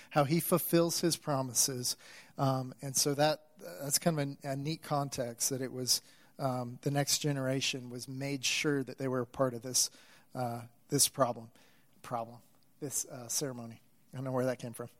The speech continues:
Exodus six, six through eight. What I want to do this morning is look at this promise that they're celebrating. Just a couple verses here that spells out the promise that God makes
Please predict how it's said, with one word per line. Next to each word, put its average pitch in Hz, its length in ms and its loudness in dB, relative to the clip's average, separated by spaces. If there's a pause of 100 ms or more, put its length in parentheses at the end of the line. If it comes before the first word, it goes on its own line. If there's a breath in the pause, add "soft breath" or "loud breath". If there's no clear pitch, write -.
(440 loud breath)
Exodus 180 420 4
six, - 440 2
six - 320 2
through 156 220 4
eight. 127 220 -4
What 156 180 4
I 180 60 6
want 185 180 2
to 180 60 2
do 175 180 4
this 160 220 2
morning 151 300 0
is 135 160 -2
look 156 480 2
at 143 260 0
this 151 200 2
promise 202 600 0
that 156 160 -6
they're 156 140 2
celebrating. 139 720 2 (380 loud breath)
Just - 260 4
a 165 40 2
couple 196 380 4
verses 170 540 2
here 131 300 -4 (600 soft breath)
that 156 180 0
spells 214 840 4
out 156 560 0 (1200 soft breath)
the 170 300 6
promise 196 580 4
that 160 140 4
God 156 320 4
makes 170 500 2